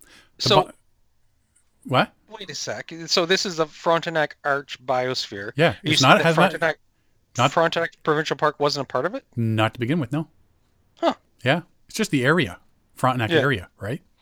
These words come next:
Speaker 2: Mm-hmm.
Speaker 1: Biosphere region overlaps with the traditional territories of the Algonquin and Iroquois lands and covers areas from Brockville to Gananoque, this is Ontario,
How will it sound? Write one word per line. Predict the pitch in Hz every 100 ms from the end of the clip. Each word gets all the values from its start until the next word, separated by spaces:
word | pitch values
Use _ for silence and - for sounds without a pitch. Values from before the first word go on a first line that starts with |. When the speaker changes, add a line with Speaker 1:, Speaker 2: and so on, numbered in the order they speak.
| _ _ - -
Speaker 2:
Mm-hmm. | 170 196 160 - _ _ _ _ 117
Speaker 1:
Biosphere | 143 170 170 170 160
region | 160 156 151 -
overlaps | 156 156 156 143 151 -
with | 156
the | -
traditional | 135 127 139 - 147 139
territories | 139 135 135 135 135 131
of | 113
the | 113
Algonquin | 110 123 135 151 151 151 -
and | 117 120 -
Iroquois | 131 127 - 123 120 117
lands | 127 117 117 127 143 139
and | 127 117
covers | - 127 127 123 -
areas | 127 127 123
from | - 107 104 101
Brockville | 110 120 156 - 127 113 117 180 - _ _ _ _ _ _ _ _ _
to | - 120 117
Gananoque, | 113 113 113 113 107 - 107 110
this | 110 107
is |
Ontario, | 107 - 110 95 98